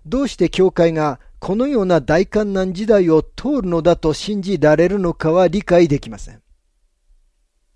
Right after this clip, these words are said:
黙示録十三章の七節から八節。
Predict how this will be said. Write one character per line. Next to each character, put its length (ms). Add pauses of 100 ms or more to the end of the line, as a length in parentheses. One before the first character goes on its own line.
(1700)
黙 220
示 100
録 200
十 220
三 240
章 220
の 100
七 260
節 240
か 120
ら 80
八 140
節。 420